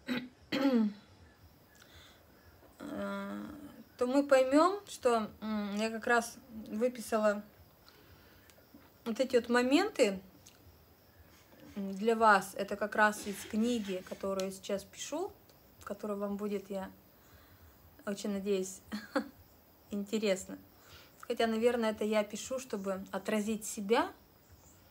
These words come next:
м, а моё отражение всегда найдётся. То есть я не могу отражать ничто. Вы и есть моё отражение. Поэтому интересно она будет, либо неинтересно, это уже,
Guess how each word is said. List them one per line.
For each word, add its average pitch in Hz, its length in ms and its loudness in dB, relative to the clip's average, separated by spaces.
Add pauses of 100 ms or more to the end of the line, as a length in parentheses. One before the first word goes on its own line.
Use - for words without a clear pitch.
(760)
м, 208 320 -8 (640)
а 196 460 -2 (380)
моё 220 340 2
отражение 226 760 2 (460)
всегда 220 960 0 (260)
найдётся. 208 480 -4
То 190 100 -8
есть 185 200 -8
я 214 160 0
не 220 100 -2
могу 214 360 2
отражать 190 540 -2
ничто. 185 420 -6 (1400)
Вы 220 280 2
и 214 60 0
есть 208 260 -2
моё 185 200 -2
отражение. 185 600 -4 (1200)
Поэтому 220 300 0
интересно 233 500 2
она 220 100 0
будет, 208 280 -2
либо 208 260 -4
неинтересно, 208 760 0
это 208 240 -4
уже, 208 340 -4